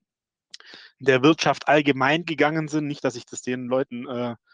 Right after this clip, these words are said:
äh, missgönne, aber, äh, und dann schauen wir mal an, wie viel dann irgendwie in irgendwelche Digitalisierung gemacht wird und dann,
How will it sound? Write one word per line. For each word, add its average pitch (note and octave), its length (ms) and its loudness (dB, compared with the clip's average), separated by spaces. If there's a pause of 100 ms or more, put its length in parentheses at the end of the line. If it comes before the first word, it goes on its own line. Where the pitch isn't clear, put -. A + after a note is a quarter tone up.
(640)
äh, A#2+ 160 2
missgönne, C3 600 2
aber, C#3 340 4
äh, C3+ 180 2
und C3 100 0
dann C3+ 100 0
schauen C#3 220 4
wir C3+ 100 4
mal C3 120 2
an, C#3 200 0
wie C#3 100 0
viel C3+ 160 2
dann B2+ 220 2
irgendwie C3+ 500 0
in C3+ 220 0
irgendwelche C3+ 320 -2
Digitalisierung C3+ 1040 4
gemacht C#3 380 2
wird C3+ 100 0
und B2+ 120 4
dann, C3 320 0